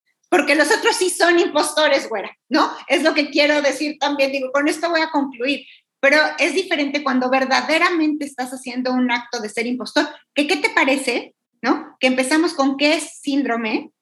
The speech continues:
¿no? ¿Qué quiere, tú me dices qué quiere decir impostor, qué es lo que tienes ahí, y yo elaboro sobre eso, porque me llamó muchísimo la atención,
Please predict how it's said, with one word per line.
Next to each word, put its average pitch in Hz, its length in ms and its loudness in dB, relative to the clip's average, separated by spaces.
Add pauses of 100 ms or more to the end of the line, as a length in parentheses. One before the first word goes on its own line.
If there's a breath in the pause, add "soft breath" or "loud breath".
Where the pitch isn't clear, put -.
(200)
¿no? - 240 -10 (240 loud breath)
¿Qué 277 160 0
quiere, 311 260 0
tú 320 100 2
me 330 100 6
dices 311 320 -2
qué 294 160 -2
quiere 285 220 2
decir 262 220 -2
impostor, 254 520 0
qué 254 80 -2
es 254 60 -2
lo 247 100 -4
que 226 80 -4
tienes 240 340 -4
ahí, 269 380 0
y 226 160 -6
yo 294 340 4
elaboro 233 520 2
sobre 220 300 -6
eso, 202 200 -8
porque - 180 -10
me 226 140 -4
llamó 247 240 2
muchísimo 277 500 2
la 185 120 -2
atención, - 460 -12